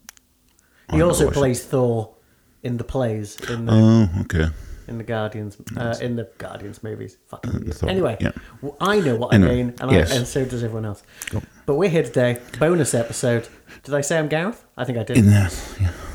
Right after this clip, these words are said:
Speaker 1: Um, we're, go-, we're off to watch Fast X.
Speaker 2: Yeah.
Speaker 1: And you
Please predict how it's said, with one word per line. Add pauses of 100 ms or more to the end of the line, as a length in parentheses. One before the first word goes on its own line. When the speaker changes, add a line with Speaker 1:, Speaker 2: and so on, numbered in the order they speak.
(480)
Speaker 1:
Um, (260)
we're,
go-,
we're
off
to
watch
Fast
X. (180)
Speaker 2:
Yeah. (200)
Speaker 1:
And
you